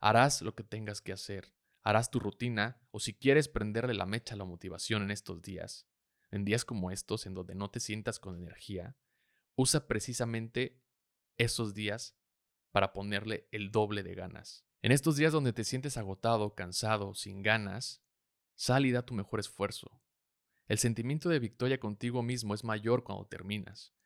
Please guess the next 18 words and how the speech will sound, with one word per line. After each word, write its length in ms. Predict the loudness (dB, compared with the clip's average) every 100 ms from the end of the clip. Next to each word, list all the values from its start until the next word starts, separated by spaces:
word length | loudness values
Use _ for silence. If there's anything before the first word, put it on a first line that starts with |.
| _ _ -2
porque 240 | 0 4
has 100 | 2
derrotado 480 | 2 -2 2 4 6
a 40 | 4
la 100 | 2
resistencia, 680 | -2 -10 0 2 4 0 -4
como 180 | -6
le 100 | -6
llama 240 | -2 -4 -4
Steven 340 | -10 -10 -10
Pressfield. 460 | -6 -6 -6 -14 -18 _ _ _ _ _ _
Pero 160 | 6 6
mañana 600 | 6 6 4 4 -2 -8
el 160 | -12 -8
contador 480 | -6 0 4 4 4
regresará 380 | 0 0 -4 -6
a 40 |
cero. 380 | -6 -8 -12